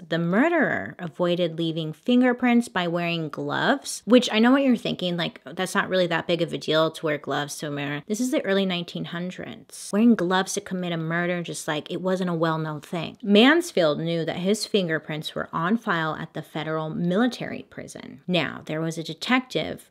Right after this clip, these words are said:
who was on the Villisca case, who was kinda, like, piecing it together because this Mansfield guy had just, like, killed some people. So this detective's thinking,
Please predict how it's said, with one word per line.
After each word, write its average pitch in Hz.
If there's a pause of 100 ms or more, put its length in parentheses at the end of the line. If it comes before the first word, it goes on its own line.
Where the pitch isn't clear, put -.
(120)
who 151
was 156
on 165
the 160
Villisca 185
case, -
who 170
was 160
kinda, 214
like, 180
piecing 190
it 180
together 202
because 190
this 175
Mansfield 170
guy 233
had 196
just, 175
like, 175
killed 196
some 208
people. 226
So -
this 185
detective's 254
thinking, 175